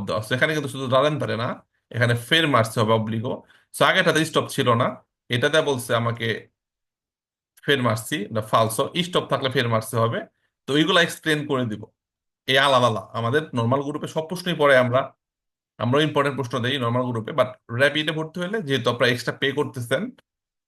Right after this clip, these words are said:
তো অবশ্যই আপনাদের এক্সট্রা আর সহজ কোনো কিছু আপনাদের কাম্য, আপনাদের অধিকার।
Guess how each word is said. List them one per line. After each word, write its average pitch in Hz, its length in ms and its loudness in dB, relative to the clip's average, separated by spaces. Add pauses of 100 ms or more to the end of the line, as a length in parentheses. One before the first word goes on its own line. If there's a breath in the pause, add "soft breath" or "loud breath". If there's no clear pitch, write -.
তো 120 80 2
অবশ্যই 143 420 2
আপনাদের 120 400 0 (520)
এক্সট্রা 139 360 0
আর 120 400 2
সহজ 135 540 0
কোনো 127 180 -2
কিছু 123 200 -2
আপনাদের 110 360 -2
কাম্য, 113 600 0
আপনাদের 117 300 -6
অধিকার। 120 380 -2